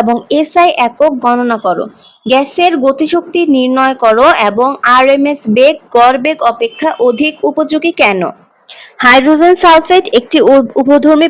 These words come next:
পদার্থ ব্যাখ্যা করো, বাইকার্বনেট উভধর্মী পদার্থ এবং পানি একটি উভধর্মী পদার্থ, এটিও ব্যাখ্যা করো। অর্থাৎ আমাদের যে উভধর্মী পদার্থগুলো রয়েছে সেগুলো কেন উভধর্মী পদার্থ, সেই ব্যাখ্যাগুলো আমাদেরকে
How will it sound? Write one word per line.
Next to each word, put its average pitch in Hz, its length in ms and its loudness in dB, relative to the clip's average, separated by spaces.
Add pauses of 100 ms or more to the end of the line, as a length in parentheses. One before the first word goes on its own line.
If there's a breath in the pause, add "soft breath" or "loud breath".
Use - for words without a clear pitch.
পদার্থ 220 320 0 (160)
ব্যাখ্যা 214 360 0
করো, 180 180 2 (520 loud breath)
বাইকার্বনেট 330 760 2 (100)
উভধর্মী 302 540 0
পদার্থ 214 360 0 (160)
এবং 269 120 2 (140)
পানি 254 320 2
একটি 285 240 -8
উভধর্মী 262 420 0 (120)
পদার্থ, 233 380 0 (580 loud breath)
এটিও 339 240 -2 (100)
ব্যাখ্যা 220 340 -2
করো। 190 160 0 (120)
অর্থাৎ 330 280 -2 (200)
আমাদের 240 380 2 (520 loud breath)
যে 247 80 0 (100)
উভধর্মী 339 480 2
পদার্থগুলো 277 580 0 (100)
রয়েছে 220 340 0 (160)
সেগুলো 302 260 -2 (160)
কেন 294 180 0 (120)
উভধর্মী 311 480 -2
পদার্থ, 233 340 0 (180)
সেই 254 140 -2
ব্যাখ্যাগুলো 233 580 -2
আমাদেরকে 262 340 -4